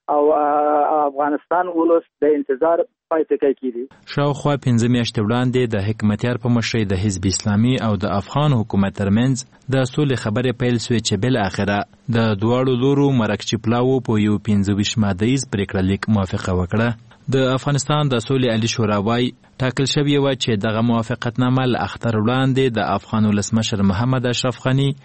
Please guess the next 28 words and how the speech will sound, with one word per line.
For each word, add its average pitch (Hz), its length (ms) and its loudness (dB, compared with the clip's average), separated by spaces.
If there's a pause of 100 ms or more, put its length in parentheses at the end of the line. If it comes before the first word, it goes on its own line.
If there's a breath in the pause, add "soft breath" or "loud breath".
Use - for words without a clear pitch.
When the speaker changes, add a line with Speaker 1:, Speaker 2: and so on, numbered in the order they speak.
(120)
Speaker 2:
او 123 100 0 (200)
د 101 120 0
حزب 113 220 0
اسلامي 107 460 0
د 113 180 -2
رهبر 107 400 -2
ګلبدین 101 460 0
حکمتیار 98 420 -2
ترمنځ 135 380 0 (180)
لاسلیک 92 440 -2
سي، 113 120 2 (240)
خو - 200 -2
د 131 240 0
ځینو 139 200 2
تخنیکي 117 480 -2
ستونزو 135 420 0
له 104 180 0
امله 117 240 0
یې 120 200 0
لاسلیک 104 400 -2
وځنډېد. 98 680 0 (240)
بل 147 240 2
خوا 151 160 0
د 139 120 -2
عبدالهادي 110 720 0
ارغندیوال 107 580 0
په 123 140 -4
مشرۍ 120 360 0